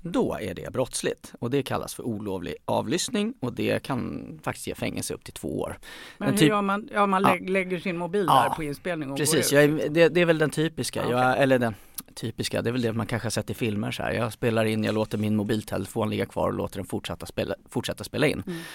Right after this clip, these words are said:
Speaker 1: Då är jag ju faktiskt inte längre med i mötet. Eh, och då blir det olovlig avlyssning. Men det kan också, nu om vi kommer tillbaks till det här med lovligen då.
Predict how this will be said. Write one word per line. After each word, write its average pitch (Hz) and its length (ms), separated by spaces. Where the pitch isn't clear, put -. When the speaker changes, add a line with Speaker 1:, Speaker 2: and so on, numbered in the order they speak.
Speaker 1:
Då 165 120
är 135 160
jag 156 120
ju 151 80
faktiskt - 380
inte 104 340
längre 95 300
med 95 120
i 87 100
mötet. - 720
Eh, 110 320
och 120 200
då 143 140
blir 92 180
det - 200
olovlig 85 640
avlyssning. - 640
Men 131 100
det 156 80
kan 190 200
också, 202 400
nu 151 140
om 127 100
vi 135 100
kommer 135 180
tillbaks 131 340
till 127 80
det 123 60
här 113 60
med 113 160
lovligen 127 760
då. - 200